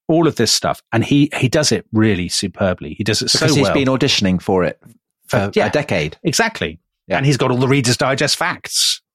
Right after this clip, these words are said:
Speaker 2: Yeah.
Speaker 1: And he does it brilliantly. And they say, "Golly, it's so good. We will, we will buy half an hour T V time for the Goldwater campaign as long as they put on Reagan." And actually, some of the Goldwater people say, "Could we not actually put on Goldwater?"
Speaker 2: Gold-, <laughs> yeah.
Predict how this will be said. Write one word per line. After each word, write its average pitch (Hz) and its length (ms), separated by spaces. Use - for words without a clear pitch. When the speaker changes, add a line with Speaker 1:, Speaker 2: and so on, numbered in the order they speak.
Speaker 2:
Yeah. 160 160
Speaker 1:
And 147 220
he 131 140
does 196 160
it 170 100
brilliantly. 110 500
And 127 180
they 143 160
say, 117 560
"Golly, 139 300
it's 101 140
so 165 160
good. 101 280
We 135 160
will, 131 240
we 160 120
will 123 100
buy 143 340
half 120 280
an 127 60
hour 110 160
T - 180
V 139 160
time 76 380
for - 120
the 120 80
Goldwater 107 480
campaign 110 460
as 92 100
long 110 180
as 107 100
they 107 120
put - 280
on 104 360
Reagan." - 380
And 175 80
actually, - 180
some 214 140
of 208 60
the - 60
Goldwater 117 420
people 113 200
say, 107 220
"Could 139 140
we 151 60
not 147 160
actually 131 280
put - 200
on 120 200
Goldwater?" 240 360
Speaker 2:
Gold-, 165 160
<laughs> - 640
yeah. - 440